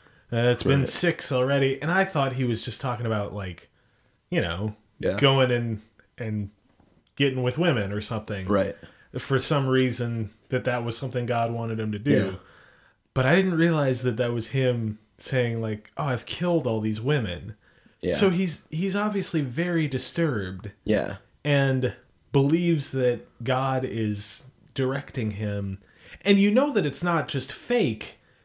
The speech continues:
Speaker 1: because he's, we see him alone talking to God about this stuff.
Speaker 2: Right.
Speaker 1: We know that he actually believes God is directing him to kill
Speaker 2: Yeah.
Speaker 1: people.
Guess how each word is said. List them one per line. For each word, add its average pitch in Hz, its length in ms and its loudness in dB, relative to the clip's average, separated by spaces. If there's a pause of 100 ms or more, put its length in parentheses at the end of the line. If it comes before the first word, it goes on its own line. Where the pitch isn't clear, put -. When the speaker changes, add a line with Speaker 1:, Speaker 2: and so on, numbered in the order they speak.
Speaker 1:
because 175 300 0
he's, 175 360 -2
we 170 120 2
see 208 220 2
him 175 200 0
alone 135 720 2 (180)
talking 117 400 0
to 107 60 -2
God 104 260 -4
about 101 240 -10
this 101 160 -6
stuff. 92 280 -4
Speaker 2:
Right. 107 140 4
Speaker 1:
We 147 120 6
know 180 200 4
that 160 140 0
he 131 160 0 (160)
actually 131 460 -2
believes 120 560 -2
God 107 260 -4
is 104 80 -8
directing 107 400 -6
him 101 140 -4
to 104 40 -6
kill 107 340 -2
Speaker 2:
Yeah. 95 200 0
Speaker 1:
people. 82 240 -10